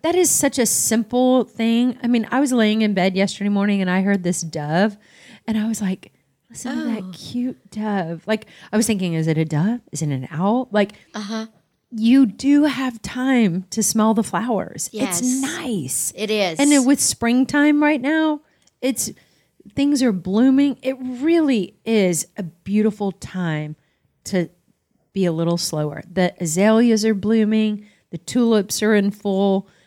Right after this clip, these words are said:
Speaker 1: Like, it, it's, it's a beautiful time in nature. And
Speaker 2: It is.
Speaker 1: and we
Speaker 2: It
Speaker 1: don't
Speaker 2: is.
Speaker 1: always get to appreciate that 'cause
Speaker 2: No.
Speaker 1: we're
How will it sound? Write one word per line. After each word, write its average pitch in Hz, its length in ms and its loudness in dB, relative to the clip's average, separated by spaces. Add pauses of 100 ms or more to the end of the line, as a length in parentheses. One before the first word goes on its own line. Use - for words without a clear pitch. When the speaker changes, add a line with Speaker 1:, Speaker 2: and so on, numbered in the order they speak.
(100)
Speaker 1:
Like, 208 380 -4
it, - 300 -4 (200)
it's, - 300 -6 (380)
it's - 260 -6
a 381 80 -2 (220)
beautiful 220 760 0
time 190 420 -2
in 160 200 -6
nature. 170 580 -6
And 202 220 0
Speaker 2:
It 226 100 0
is. 294 480 -6 (140)
Speaker 1:
and 214 200 0
we 220 100 4
Speaker 2:
It - 20 4
Speaker 1:
don't 247 160 2
Speaker 2:
is. 240 160 -4
Speaker 1:
always 226 360 4
get 208 200 -6
to 208 120 0
appreciate - 680 -6
that - 260 -12
'cause 208 140 0
Speaker 2:
No. 185 100 0
Speaker 1:
we're 196 200 2